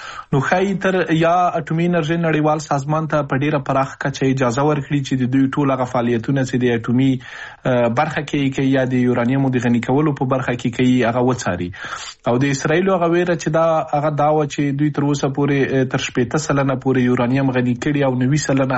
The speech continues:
هغه لیمټ دی یا هغه اندازه ده چې که تر دې کچې غني شي، بیا د یو اټوم بم د جوړولو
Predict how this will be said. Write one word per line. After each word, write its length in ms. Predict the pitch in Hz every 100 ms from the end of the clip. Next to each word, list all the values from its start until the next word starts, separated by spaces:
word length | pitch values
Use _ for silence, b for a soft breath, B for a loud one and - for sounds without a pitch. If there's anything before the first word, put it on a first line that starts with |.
| 131
هغه 140 | 131
لیمټ 420 | 123 123 139 -
دی 140 | 127 123
یا 80 | 123
هغه 220 | 123 123
اندازه 440 | 123 120 117 143
ده 140 | 139 131
چې 320 | 135 123 120
که 120 | 123
تر 160 | 117 117
دې 180 | 123
کچې 340 | 131 123 127 120
غني 160 | 123
شي، 300 | 160 - 139 135 B B B -
بیا 160 | 131 127
د 80 | 131
یو 160 | 123 123
اټوم 260 | 135 135
بم 180 | 131 135
د 80 | 127
جوړولو 460 | 120 120 123 131